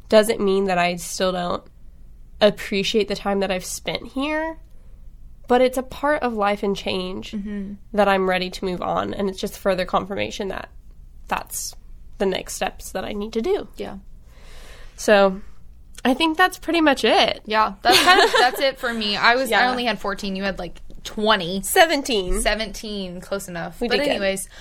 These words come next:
Speaker 1: <laughs> This was really long.
Speaker 2: <laughs> This was really long, but it was good.
Speaker 1: Yeah.
Speaker 2: And I hope you guys enjoyed it. Maybe, I don't know,
Speaker 1: Mm-hmm.
Speaker 2: took some, take some time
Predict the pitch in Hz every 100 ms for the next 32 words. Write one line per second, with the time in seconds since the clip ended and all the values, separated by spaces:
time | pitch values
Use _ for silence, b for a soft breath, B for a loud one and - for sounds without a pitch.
0 | B 415 - 339 - 523 494 403 B B
1 | B 403 415 453 381 285 539 381 349 226
2 | 302 403 415 349 370 330 - 269 262 262
3 | 240 226 208 220 277 339 302 359 330 226
4 | 240 311 240 247 - B B - 185 185
5 | 196 240 262 269 214 214 190 190 196 202
6 | 190 196 214 262 196 202 190 208 226 240
7 | - 214 196 - - 277 294 330 294 202
8 | 202 233